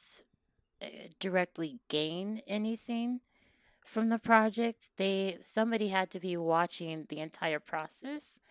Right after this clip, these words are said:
And, uh, then, so the film that we were trying to beat, I think they did theirs in, like, fifteen days. And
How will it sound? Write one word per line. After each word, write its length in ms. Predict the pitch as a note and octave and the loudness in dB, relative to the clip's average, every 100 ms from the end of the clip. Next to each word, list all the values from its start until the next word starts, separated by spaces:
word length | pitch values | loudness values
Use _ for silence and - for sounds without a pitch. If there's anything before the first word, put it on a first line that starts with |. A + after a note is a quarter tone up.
| - - - - - - - | -20 -20 -20 -20 -20 -18 -2
And, 640 | G3+ F#3+ F3 E3 E3 D#3+ - - | 2 4 4 2 -2 -8 -16 -6
uh, 540 | E3+ B2+ F2+ F#2 D2 - - - _ - - - | -2 -2 -2 -2 -4 -6 -14 -20 _ -12 -12 -14
then, 800 | F3 E3 F#3+ F#3 F3+ E3+ F3 F3 - _ _ _ _ _ - | -10 2 4 6 4 2 -4 -6 -12 _ _ _ _ _ -6
so 380 | - F#3+ F3+ E3+ | 4 8 8 6
the 180 | F3 | 0
film 840 | E3 - - B3+ C4+ A3+ G3+ F#3+ F3+ | -4 -14 2 8 8 8 4 0 0
that 260 | F3+ D3+ | 2 2
we 280 | F3 F#3+ A#3+ | 0 0 4
were 120 | C4+ | 4
trying 340 | B3+ - F3 E3 | 2 2 2 0
to 80 | E3 | -2
beat, 720 | - D3+ D3 C3+ - - - - - - | -4 -2 -2 -4 -8 -12 -14 -20 -16 -12
I 80 | G3 | -4
think 320 | A#3+ G#3 E3 | -4 -4 2
they 220 | F#3+ A3+ | 4 4
did 320 | B3 B3+ F#3 | 6 4 6
theirs 600 | F#3+ F3 D#3 D#3 D#3 - - | 6 6 4 2 0 -6 -6
in, 140 | E3 | -4
like, 400 | D#3+ D3+ - - - _ - | -2 -4 -6 -16 -20 _ -8
fifteen 640 | F3 - - - E3+ E3 | -6 -6 -10 -6 -4 -2
days. 600 | A#2+ F2 E2 - - - - - _ - - _ - | -2 -2 -4 -8 -12 -14 -16 -20 _ -20 -20 _ 0
And 580 | F#3 E3+ E3 D#3+ D#3+ | 2 4 0 -2 -6